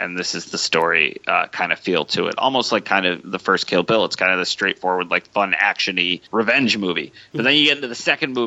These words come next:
and it's got the heart and the explanation, and you really get details as to what happened, and you get the emotion of the story and the background. And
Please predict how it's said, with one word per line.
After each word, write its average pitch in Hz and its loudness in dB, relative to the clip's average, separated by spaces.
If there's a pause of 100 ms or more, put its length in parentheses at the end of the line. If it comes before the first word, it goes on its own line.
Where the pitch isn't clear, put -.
(120)
and 107 -8
it's 104 -12
got 110 0
the 101 -2
heart 131 2
and 101 -10
the 101 0
explanation, 107 0
and 95 -6
you 92 -2
really 123 0
get 110 -2
details 107 2
as 95 -4
to 98 -2
what 101 0
happened, 104 0
and 90 -6
you 90 -4
get 98 -6
the 92 -2
emotion 98 2
of 92 -2
the 95 -8
story 92 4
and 90 -2
the 92 -2
background. 92 2
And 85 -4